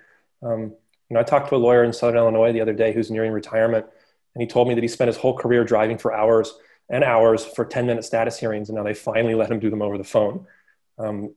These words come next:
another area is online dispute resolution. A lot of jurisdictions were working on this before the pandemic, but many of them have engaged their efforts even more so. Hawaii was working really thoughtfully, and they've informed their project,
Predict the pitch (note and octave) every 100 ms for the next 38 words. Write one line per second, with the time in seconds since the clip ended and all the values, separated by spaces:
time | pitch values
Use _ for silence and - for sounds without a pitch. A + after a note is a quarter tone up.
0 | - C3 C#3+ B2+ C3 C3 A#2+ - A#2+ A#2+
1 | G#2+ - D#3+ C#3 C3+ C3+ C3+ C3+ C3+ C3+
2 | - A#2 A#2+ C3+ A#2+ A#2 C3+ - B2 A2+
3 | A2+ A#2 A#2 A#2 A2+ - - C3 C#3 -
4 | C3 C3 C#3 C#3 C#3 G#2+ - A#2 B2 A2+
5 | A#2 A2+ G#2+ A#2 A#2 A#2+ A2+ A#2 A#2 A2+
6 | A2+ A2 A2 G#2+ A2 B2+ B2+ D3 D3 D3
7 | _ _ _ _ - A#2 A2 B2 D#3 C#3+
8 | B2 C#3+ D#3 C#3+ C#3+ C#3 - C3 - D3
9 | D3 D3 C#3+ B2 A#2 A#2 A#2+ A#2+ A#2+ C3+
10 | C3 B2+ A#2 B2 B2 C3+ B2 B2 -